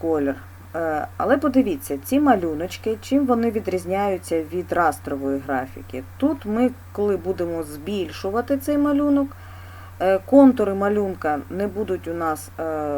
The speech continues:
стан-, виглядати у вигляді квадратиків, дуже таких великих.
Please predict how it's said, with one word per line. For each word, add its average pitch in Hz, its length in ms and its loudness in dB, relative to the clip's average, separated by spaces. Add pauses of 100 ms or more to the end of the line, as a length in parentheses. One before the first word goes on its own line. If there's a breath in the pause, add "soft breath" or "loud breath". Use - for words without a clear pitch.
(120)
стан-, 165 300 -6 (480)
виглядати 185 720 4
у - 140 -4
вигляді 175 600 -2
квадратиків, - 800 -4 (480)
дуже 143 220 -4
таких 131 340 -10
великих. 160 520 -4